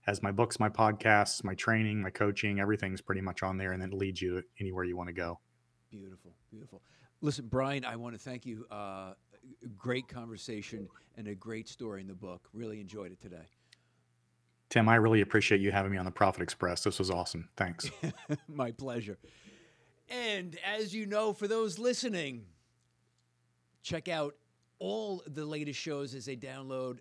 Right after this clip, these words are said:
Speaker 2: Wednesdays and catch the latest conversation that I just had with Brian Wills, who talked about his book, I Give the Dumb Kids Hope.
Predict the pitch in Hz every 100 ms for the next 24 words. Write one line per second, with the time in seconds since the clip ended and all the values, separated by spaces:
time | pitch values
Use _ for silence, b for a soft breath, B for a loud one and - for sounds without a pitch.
0 | _ 135 139 139 110 135 131 131 120 b
1 | b - 127 - 147 - 147 135 139 127
2 | 143 127 147 135 135 131 - b - 127
3 | 120 147 - 135 131 113 135 131 127 127
4 | 127 117 123 131 120 127 117 107 131 127
5 | - b - 113 123 117 113 110 117 117
6 | 117 - 113 101 - 117 113 -